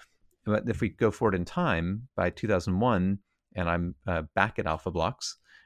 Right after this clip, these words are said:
uh, I had gone and done a startup in between, and I come back, and now what we have is in, uh, we've, we've moved forward. So we have this continuous integration stuff running. There's unit testing in the day, and at night there would be this build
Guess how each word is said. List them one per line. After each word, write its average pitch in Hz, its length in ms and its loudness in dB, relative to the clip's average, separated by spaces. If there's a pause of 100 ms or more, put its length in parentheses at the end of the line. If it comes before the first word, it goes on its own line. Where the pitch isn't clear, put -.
(100)
uh, 85 200 -4
I 80 120 -4
had 80 160 -6 (120)
gone 87 240 0
and 82 100 -4
done 82 140 0
a - 20 -4
startup 98 380 0
in 87 80 -4
between, 90 500 -6 (400)
and - 80 -4
I 90 40 -4
come 101 200 -2
back, 92 240 0
and 90 140 -2
now 127 180 2
what 104 140 0
we 92 160 -2
have 85 400 -2 (400)
is 87 420 -2 (140)
in, 92 140 -2 (200)
uh, 90 240 0
we've, 95 240 -4
we've 92 200 -2
moved 101 200 2
forward. 110 240 2
So - 100 -8
we 87 120 -4
have 87 340 -2
this - 220 -6
continuous - 400 -2
integration 98 340 -2
stuff - 300 -2
running. 90 260 2
There's 82 180 -2
unit 101 220 0
testing 90 300 0
in 82 60 -2
the 80 80 -2
day, 104 360 2 (240)
and 104 140 2
at 98 120 -2
night 123 460 0 (400)
there 98 120 0
would 90 140 0
be 90 220 0
this 85 240 -4
build 92 480 0